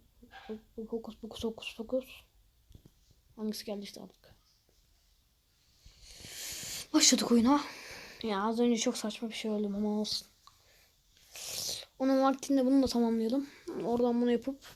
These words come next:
buradan bir yere geçeriz. Hmm. Tamamdır. Bakalım ne geldi? Scar.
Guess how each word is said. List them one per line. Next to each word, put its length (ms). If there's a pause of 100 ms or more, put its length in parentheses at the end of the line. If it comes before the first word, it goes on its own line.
buradan 280
bir 60
yere 140
geçeriz. 460 (2500)
Hmm. 260 (2750)
Tamamdır. 680
Bakalım 360
ne 60
geldi? 240
Scar. 380